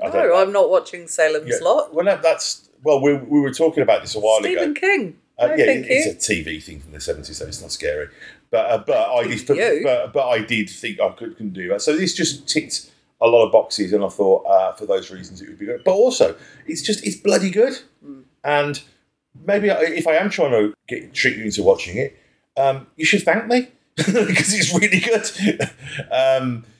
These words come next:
Speaker 1: but yeah, so that's what we're gonna be covering tonight. Um, and, um,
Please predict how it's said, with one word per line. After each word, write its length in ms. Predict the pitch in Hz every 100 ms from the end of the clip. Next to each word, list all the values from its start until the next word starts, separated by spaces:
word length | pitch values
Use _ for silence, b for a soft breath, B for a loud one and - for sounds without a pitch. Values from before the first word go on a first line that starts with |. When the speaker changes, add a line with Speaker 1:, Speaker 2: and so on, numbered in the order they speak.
| b b
Speaker 1:
but 140 | - 156
yeah, 80 | 151
so 140 | 151
that's 160 | 143 151
what 100 | 139
we're 60 |
gonna 120 | 127
be 80 | 117
covering 240 | 120 107 98
tonight. 380 | 101 82 80 -
Um, 420 | 104 98 95 92 - -
and, 480 | 104 98 95 95
um, 460 | 101 98 95 95